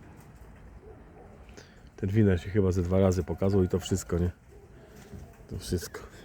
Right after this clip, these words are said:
Nic więcej. No.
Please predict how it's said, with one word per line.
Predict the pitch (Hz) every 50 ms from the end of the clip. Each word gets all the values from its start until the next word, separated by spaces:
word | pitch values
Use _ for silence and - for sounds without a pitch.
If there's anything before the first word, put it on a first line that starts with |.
| - -
Nic | 123 113 101 92
więcej. | 92 90 87 85 - - - - - _ - - - - _ - _ - - - - - - - - - - - - - - - - - - - - - -
No. | - 71 69 65